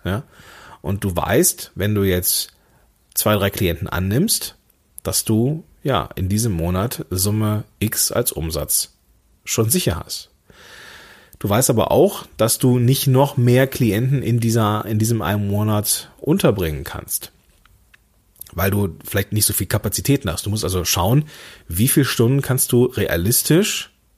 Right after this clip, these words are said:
neben deinen Marketingaktionen und neben den Aktionen für Online-Kurse und für, ja, das, äh, Passive,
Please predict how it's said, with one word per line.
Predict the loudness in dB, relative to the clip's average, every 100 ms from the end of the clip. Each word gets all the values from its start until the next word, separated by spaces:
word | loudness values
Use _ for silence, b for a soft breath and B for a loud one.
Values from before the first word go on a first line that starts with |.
| _
neben | -2 0 2 0
deinen | 0 -2 -2
Marketingaktionen | -4 -2 0 0 0 0 2 2 2
und |
neben | 2 0 0 -2
den | -2
Aktionen | -4 -2 -2 -2 -2
für | -4
Online-Kurse | -2 0 0 0 2 2 2
und | -2 -4 B B B B
für, | -8 -2 0 0 -4 _
ja, | -4 -2 -4
das, | -4 -2 -2 -4 -10 _
äh, | -12 -12 -18 -20 -6
Passive, | -2 0 2 2 4